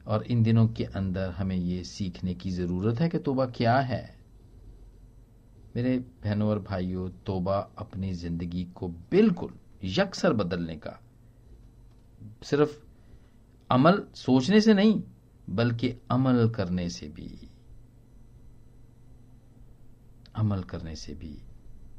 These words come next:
का नाम है ये, ये है तौबा। और क्या है इसके अंदर, क्या-क्या चीज़ें हम कर सकते हैं, कैसे हम बदल सकते हैं?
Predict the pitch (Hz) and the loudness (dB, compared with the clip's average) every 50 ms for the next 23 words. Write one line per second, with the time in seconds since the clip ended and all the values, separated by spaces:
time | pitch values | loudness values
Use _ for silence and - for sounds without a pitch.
0 | - - - - 104 113 123 113 104 104 104 98 92 87 92 87 - - - - | -18 -18 -12 -4 -2 0 2 2 2 2 2 0 -2 -6 -8 -10 -10 -12 -14 -18
1 | - - - - - - - - - - - - - 98 95 120 156 170 147 147 | -20 -20 -20 -20 -20 -20 -20 -20 -20 -20 -20 -16 -10 -4 0 0 2 2 0 -2
2 | 127 113 101 78 76 - - - - - - - - - - - - - - - | -4 -4 -8 -10 -10 -12 -16 -16 -20 -20 -20 -20 -20 -20 -20 -20 -20 -20 -20 -20
3 | - - - - - - - - - - - - - - - - - - - - | -20 -20 -20 -20 -20 -20 -20 -20 -20 -20 -20 -20 -20 -20 -20 -20 -20 -20 -20 -20
4 | - - - - - 139 151 165 180 - - - - - - - - - - - | -20 -20 -12 -6 2 6 6 6 6 4 0 -8 -18 -20 -20 -20 -20 -20 -20 -20
5 | - - - 139 147 165 175 175 180 190 185 165 156 - - 165 156 156 160 147 | -14 -2 4 6 8 8 8 8 6 4 2 0 -2 -2 -2 -2 0 0 -2 0
6 | - 160 160 165 160 170 170 175 - 165 160 170 165 165 160 156 - 156 151 - | 4 4 4 6 6 4 2 2 0 0 2 2 4 4 2 2 0 -2 0 0
7 | - 156 - - - 170 160 160 185 233 254 - 120 113 117 117 - 160 165 165 | -2 -4 -2 -2 -2 0 0 0 0 -2 -2 0 0 0 2 2 2 4 4 4
8 | 160 151 165 160 160 - 170 165 - - 180 175 175 202 339 - - | 6 6 4 4 4 2 0 -2 0 2 4 6 6 6 4 0 -8